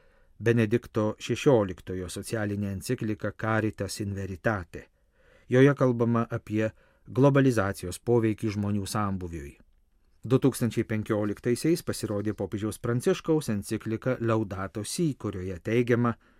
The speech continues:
kad atsakomybė už mūsų bendrus namus ir rūpinimasis aplinka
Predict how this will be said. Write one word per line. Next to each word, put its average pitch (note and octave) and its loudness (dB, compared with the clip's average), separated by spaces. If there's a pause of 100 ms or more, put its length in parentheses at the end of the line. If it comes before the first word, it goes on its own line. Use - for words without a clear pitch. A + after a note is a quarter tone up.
(280)
kad - 0
atsakomybė A#2 0
už G2+ -4
mūsų A2 -2
bendrus G#2 -2
namus G2+ 0 (560)
ir C#3+ 4
rūpinimasis A2 0
aplinka D3+ -2